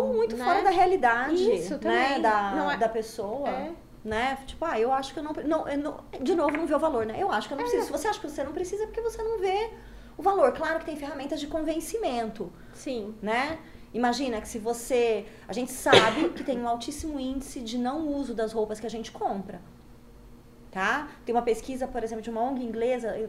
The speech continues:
Speaker 1: eu não vou lembrar o nome agora, mas uma pesquisa acho que de três ou quatro anos atrás, que dizia que trinta por cento do que era comprado,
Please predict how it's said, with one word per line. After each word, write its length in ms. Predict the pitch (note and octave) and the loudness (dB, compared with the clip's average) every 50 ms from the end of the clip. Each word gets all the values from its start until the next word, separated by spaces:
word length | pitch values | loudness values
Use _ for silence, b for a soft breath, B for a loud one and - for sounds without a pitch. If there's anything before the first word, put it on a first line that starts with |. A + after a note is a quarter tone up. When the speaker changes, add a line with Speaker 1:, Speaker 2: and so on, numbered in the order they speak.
| - - - | -8 -10 -10
Speaker 1:
eu 220 | - G#3+ G#3+ - | -10 -8 -8 -8
não 180 | - A#3 B3 D#4 | -4 -2 -2 0
vou 100 | D#4+ F4 | 2 2
lembrar 220 | E4+ E4 D4+ C#4 C4 | 2 2 2 0 0
o 20 | |
nome 180 | B3+ A#3+ A3+ A3 | 0 -2 -2 -4
agora, 320 | G3+ G3+ G3+ F#3+ G3 G#3 G#3+ | -4 -4 -2 -2 -2 -2 -2
mas 120 | G#3+ G#3+ | -4 -4
uma 60 | A3+ A3 | -6 -6
pesquisa 300 | A3+ A3 A3+ A#3+ B3 B3 | -8 -8 -8 -6 -6 -6
acho 140 | A#3+ - | -6 -6
que 80 | - A#3+ | -8 -10
de 100 | G3+ G#3+ | -10 -6
três 280 | G#3 C4 A#3 B3 D4 D#4+ | -4 -4 -2 -2 -2 -4
ou 60 | D4+ | -4
quatro 260 | D#4 C4+ B3+ - B3 | -4 -4 -6 -6 -8
anos 160 | A3+ G#3+ G#3+ G3+ | -8 -8 -6 -6
atrás, 380 | F#3+ F#3+ A3 G#3+ A3 A#3 A#3+ | -6 -4 -2 -2 -2 -2 -2
que 100 | - - | -4 -8
dizia 400 | A#3+ A#3 B3 A#3+ G#3+ A#3+ B3+ B3 | -8 -6 -6 -6 -4 -2 -2 -2
que 220 | B3 - A#3+ A3 B B B B B B B B B - - - - - - - - - - | -2 -4 -8 -8 B B B B B B B B B -20 -20 -20 -20 -20 -20 -20 -20 -12 -6
trinta 280 | - D4+ F#4+ G#4+ A4 A4 | -4 -2 -2 -2 -2 0
por 140 | F4+ E4+ | -2 -2
cento 300 | D#4+ - D#4 C4 C#4+ C#4+ | -2 -2 -4 -6 -6 -6
do 80 | A#3 B3 | -8 -6
que 100 | - B3+ | -2 -2
era 100 | A3 A3 | -2 -2
comprado, 960 | A3+ - - D4 D#4 F4+ F4+ - C4 A#3 A#3 C4+ D#4 E4 D4+ A3 G#3+ F#3 F3+ | -2 -4 -4 -4 -4 -4 -2 0 0 2 2 2 0 0 0 0 0 0 -2